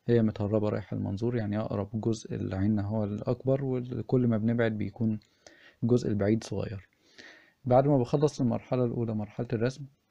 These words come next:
هبدأ بعد كده احدد الاماكن اللي فيها الظل بشكل عام، والاماكن اللي فيها الضوء. بس قبل كده لازم اعمل خط الارض، الخط اللي هتبقى واقف عليه الاشكال دايما بيكون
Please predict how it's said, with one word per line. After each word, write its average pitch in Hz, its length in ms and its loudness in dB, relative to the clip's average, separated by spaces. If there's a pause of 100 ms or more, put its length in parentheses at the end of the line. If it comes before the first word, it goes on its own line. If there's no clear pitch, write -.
(960)
هبدأ 135 260 4
بعد 113 180 2
كده 143 160 4
احدد 113 360 0 (300)
الاماكن 107 1040 0
اللي 120 120 0
فيها 135 200 -2
الظل 123 480 -2 (580)
بشكل 120 360 0
عام، 147 320 2 (380)
والاماكن 123 360 2
اللي 113 120 0
فيها 123 180 0
الضوء. 104 360 -2
بس 117 220 -6
قبل 127 220 0
كده 147 240 2
لازم 131 280 2
اعمل 120 240 0
خط - 400 -6
الارض، 127 460 -2
الخط 104 640 -4
اللي 104 120 -2
هتبقى 107 420 -2
واقف 113 220 -2
عليه 110 120 -4
الاشكال 123 560 -4
دايما 120 240 4
بيكون 110 540 0